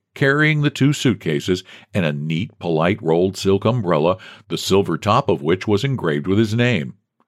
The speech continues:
The doorman, who was also the bank guard,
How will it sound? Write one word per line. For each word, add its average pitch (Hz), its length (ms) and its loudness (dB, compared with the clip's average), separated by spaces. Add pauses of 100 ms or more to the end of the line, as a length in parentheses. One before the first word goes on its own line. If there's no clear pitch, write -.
(480)
The 127 100 2
doorman, 113 520 2 (220)
who 113 80 2
was 104 140 4
also 117 320 4
the 82 140 0
bank 92 320 -2
guard, 78 340 0